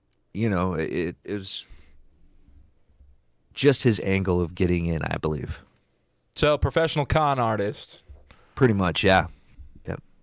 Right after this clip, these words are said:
Speaker 1: So, um, a year later, Epstein is supposedly done with his Weird Assets Group company and now starts a new company named J Epstein Inc, and Company, later renamed to Financial Trust Company.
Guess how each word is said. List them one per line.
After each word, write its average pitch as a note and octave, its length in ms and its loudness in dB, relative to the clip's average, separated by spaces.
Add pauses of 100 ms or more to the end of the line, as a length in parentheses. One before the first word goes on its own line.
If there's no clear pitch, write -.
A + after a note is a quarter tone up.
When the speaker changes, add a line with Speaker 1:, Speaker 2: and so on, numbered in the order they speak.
(960)
Speaker 1:
So, F2 360 -2 (520)
um, G#2 400 -2
a G#2 80 -2
year B2 240 4
later, A#2+ 500 6 (300)
Epstein G#2+ 600 2
is F2 220 -2
supposedly F#2 480 2
done F2 300 2
with F2 140 -4
his E2+ 140 -8
Weird F#2 280 -2
Assets F2 460 -2
Group F2 220 -6
company F2 580 -2
and F2 460 0
now F#2+ 160 2
starts G2 300 0
a F2+ 40 -2
new G2+ 160 2
company F#2 500 -2
named F2+ 480 -4
J F#2+ 400 2
Epstein F#2 520 -2
Inc, - 320 -8 (140)
and F#2 140 -4
Company, E2 480 -4 (560)
later G#2+ 440 4
renamed F#2+ 440 2
to F#2+ 100 -6
Financial F2+ 480 -4
Trust - 300 -2
Company. D2+ 500 -6